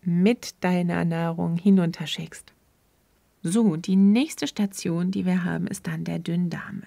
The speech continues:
Im Dünndarm wird die Nahrung weiter zersetzt. Das schafft der Dünndarm in Zusammenarbeit mit der Bauchspeicheldrüse, die die benötigten Verdauungssäfte herstellt. In dem fünf Meter langen Dünndarm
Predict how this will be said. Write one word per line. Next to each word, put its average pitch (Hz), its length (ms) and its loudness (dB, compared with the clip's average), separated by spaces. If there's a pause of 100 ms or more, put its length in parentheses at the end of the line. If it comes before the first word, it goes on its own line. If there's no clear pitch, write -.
Im 185 180 0
Dünndarm 202 640 0
wird 247 160 -6
die 233 80 -4
Nahrung 180 460 0
weiter 175 420 -4
zersetzt. - 720 -14 (300)
Das 233 240 -2
schafft 233 320 -4
der 202 80 2
Dünndarm 190 500 2
in 190 100 -2
Zusammenarbeit 180 840 -2
mit 233 260 0
der 233 80 0
Bauchspeicheldrüse, 185 1000 -4
die 208 160 -2
die 208 140 -2
benötigten 190 720 0
Verdauungssäfte 175 800 -6
herstellt. 170 640 -12 (720)
In 196 160 2
dem 190 180 4
fünf 302 880 -4
Meter 208 640 4
langen 196 720 4
Dünndarm 170 640 -4